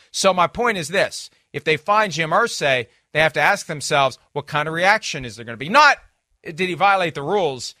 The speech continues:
And do we apply the rules as written, regardless of whether they're good or bad? Are we not gonna fine him because we don't want this to continue? We don't want jerks like Florio to keep talking about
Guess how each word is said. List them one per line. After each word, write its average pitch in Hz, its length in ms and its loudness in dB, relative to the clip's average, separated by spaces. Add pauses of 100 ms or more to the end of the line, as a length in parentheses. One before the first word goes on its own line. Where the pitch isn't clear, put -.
(140)
And 151 100 -8
do 170 80 -8
we 160 80 -2
apply 165 320 2
the 147 80 -4
rules 143 300 -6
as 117 160 -12
written, 127 560 -6
regardless 147 340 -2
of 143 80 -10
whether 135 140 -4
they're 120 80 -4
good 120 180 -8
or 107 60 -8
bad? 123 480 0 (960)
Are 170 100 4
we 170 100 -2
not 175 220 2
gonna 151 160 -4
fine 185 360 -2
him 143 100 -8
because 139 400 -2
we 147 100 -8
don't 135 220 -2
want 127 240 -4
this 123 160 -6
to - 80 -20
continue? 131 400 -10
We 123 100 -12
don't 127 160 -4
want 127 220 -6
jerks 135 280 -6
like 120 200 -4
Florio 147 440 -8
to 117 60 -12
keep 123 240 -16
talking 143 420 -2
about 107 460 0